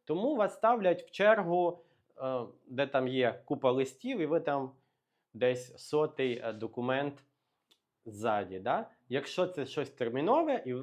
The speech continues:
там указано, тому, е, вас піднімають наверх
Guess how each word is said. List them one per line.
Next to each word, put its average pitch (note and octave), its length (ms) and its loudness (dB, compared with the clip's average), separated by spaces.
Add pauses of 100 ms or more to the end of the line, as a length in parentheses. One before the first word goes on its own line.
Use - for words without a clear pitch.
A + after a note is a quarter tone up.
(120)
там B2+ 300 0
указано, C4 680 2 (460)
тому, G3+ 480 0
е, C#3+ 420 -2
вас D#3 500 2 (160)
піднімають B2 600 2
наверх D#3+ 340 0